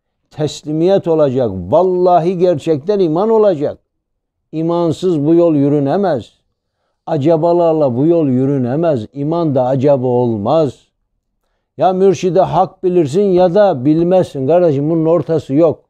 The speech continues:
Ya Allah'a biat etmişindir ya da etmemişindir. Sen ya Allah'a söz verdin ya vermedin. Başka ikincisi yok. İki şık yok yani. Biz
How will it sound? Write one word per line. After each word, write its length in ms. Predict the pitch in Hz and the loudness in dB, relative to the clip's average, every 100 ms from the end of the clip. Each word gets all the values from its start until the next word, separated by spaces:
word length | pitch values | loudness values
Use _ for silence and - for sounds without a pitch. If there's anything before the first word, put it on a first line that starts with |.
| _ _ _ _ _ _ - | _ _ _ _ _ _ -4
Ya 140 | 185 | 0
Allah'a 560 | 175 170 160 160 175 156 | 2 2 2 2 0 2
biat 320 | 160 151 - | 2 2 0
etmişindir 800 | 135 143 135 143 147 185 196 175 _ _ _ _ | -6 -6 -4 -2 0 2 0 -2 _ _ _ _
ya 200 | 151 170 | -8 -4
da 60 | 170 | -4
etmemişindir. 920 | 196 196 - 147 113 - 92 85 _ _ _ _ _ _ _ _ _ _ _ _ _ _ | -4 -6 -8 -10 -10 -10 -18 -20 _ _ _ _ _ _ _ _ _ _ _ _ _ _
Sen 200 | - 175 | -6 -2
ya 240 | 185 185 208 | 2 4 4
Allah'a 500 | 190 170 165 175 196 | 4 4 4 2 0
söz 340 | 175 156 131 | 0 0 2
verdin 260 | 131 131 190 | 0 0 0
ya 260 | 190 190 | 0 0
vermedin. 560 | 202 196 180 127 117 113 | 0 0 0 -2 -2 0
Başka 300 | 190 - 165 | -2 -2 -6
ikincisi 580 | 156 - 180 170 135 139 | -6 -6 -4 -4 -4 -4
yok. 300 | 175 175 139 | -2 -4 -8
İki 460 | - 170 151 120 - 135 | -14 -12 -14 -16 -20 -12
şık 340 | - 180 - | -6 -6 -4
yok 220 | 196 190 - | -8 -8 -12
yani. 160 | 87 _ _ _ _ _ _ _ _ _ _ _ _ _ _ _ 147 | -20 _ _ _ _ _ _ _ _ _ _ _ _ _ _ _ -4
Biz 380 | 214 226 165 | -2 -2 -4